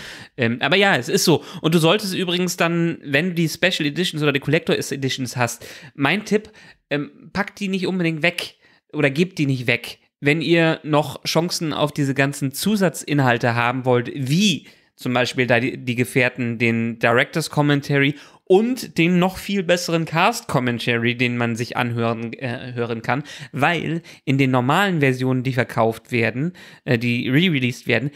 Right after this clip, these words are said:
sind diese ganzen Dinger gar nicht mehr dabei. Auch die ganzen Extras sind nicht mehr dabei. Die findet man nur auf den Collectors Editions von den D V Ds, auf der Ultimate Collectors Edition von der Blu-ray und jetzt auf der Ultimate Collectors Edition von der vier K Version, die, wo ich nicht nochmal zweihundert Euro für ausgeben, äh, wollte, weil ich ja schon die Blu-ray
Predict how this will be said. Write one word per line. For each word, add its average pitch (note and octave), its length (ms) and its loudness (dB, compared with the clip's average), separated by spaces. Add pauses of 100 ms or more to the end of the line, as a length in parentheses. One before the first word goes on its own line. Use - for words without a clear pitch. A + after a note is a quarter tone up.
(100)
sind G#3 200 2
diese F3+ 160 4
ganzen F3+ 280 0
Dinger F3+ 240 2
gar E3+ 120 2
nicht E3+ 120 0
mehr D#3+ 120 0
dabei. D3 360 0
Auch A2 140 -6
die - 60 -12
ganzen D3+ 240 0
Extras - 440 -2
sind - 140 -4
nicht A#2+ 160 -4
mehr A2 120 0
dabei. G#2+ 300 -4
Die A#2 120 -6
findet E3+ 200 0
man D3 160 0
nur F3+ 220 4
auf F3 140 0
den C#3 240 0 (340)
Collectors C#3 460 0
Editions B2+ 420 -6
von A2 160 -8
den G#2+ 140 -8
D A2+ 80 -6
V B2 160 -6
Ds, F#3 420 -2 (300)
auf B2 240 0
der A#2 420 4
Ultimate D3+ 380 0
Collectors C3 420 0
Edition B2+ 380 -4
von A#2+ 160 -4
der A#2 100 0
Blu-ray C#3+ 800 2 (300)
und F3 240 4
jetzt F#3+ 260 2
auf E3 200 -2
der - 120 -10
Ultimate F3 400 2
Collectors D#3 600 0
Edition D3+ 440 -2
von C#3+ 260 0
der C3+ 220 4
vier - 200 -6
K G3 260 2
Version, B2+ 520 0
die, C#3+ 360 2
wo D3 80 0
ich C#3+ 160 0
nicht E3+ 180 4
nochmal F3+ 400 2
zweihundert B2 300 2
Euro A#2+ 240 2
für B2+ 160 -4
ausgeben, A#2 480 -2
äh, A#2 260 -2
wollte, B2+ 300 -2
weil C3 100 -4
ich C3 80 -6
ja C#3 60 -4
schon C#3 160 -4
die C3 80 0
Blu-ray C3+ 520 4